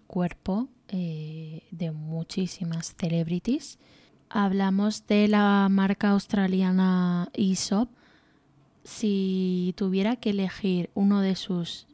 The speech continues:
más de quince puntos de venta en Londres, me quedaría con la tienda de St James en Piccadilly. Pod-, podrás probar todo lo que quieras mientras te tomas un té y disfrutas de cada rincón de la tienda.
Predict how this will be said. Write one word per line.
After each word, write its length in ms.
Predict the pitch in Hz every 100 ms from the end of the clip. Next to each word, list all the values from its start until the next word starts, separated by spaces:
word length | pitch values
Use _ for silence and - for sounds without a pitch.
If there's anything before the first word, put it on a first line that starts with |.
| 330
más 320 | 233 190 190
de 80 | 180
quince 460 | - 185 175 - 170
puntos 420 | - 175 170 170
de 100 | 175
venta 340 | 165 165 175
en 100 | 165 160
Londres, 600 | 160 165 208 285 - _ _ _
me 260 | 208 202 185
quedaría 760 | 190 185 185 175 175 190 190 196
con 360 | - 185 180 180
la 140 | 175
tienda 380 | - 180 175 185
de 80 | 175
St 320 | - 170 165
James 540 | 175 170 190 277 - 180
en 420 | 160 156 151 156
Piccadilly. 1000 | - - 165 165 165 165 165 165 165 165 175 _ _ _ _ _ _ _
Pod-, 340 | 214 196 190 -
podrás 380 | 202 196 196 190
probar 400 | 240 226 208 214
todo 280 | 214 202 208
lo 140 | 208
que 160 | - 185
quieras 480 | - 190 202 240 220
mientras 460 | 196 175 185 175
te 180 | - 180
tomas 460 | - 175 180 196 -
un 260 | 185 165 -
té 380 | 180 175 196 285 _ _ _ _ _ _ -
y 160 | 208 190
disfrutas 560 | 170 - 175 180 185
de 100 | 185
cada 460 | _ - 175 185 190
rincón 720 | 180 175 165 - 170 180 208
de 100 | 180
la 140 | 165
tienda. 460 | 160 165 165 180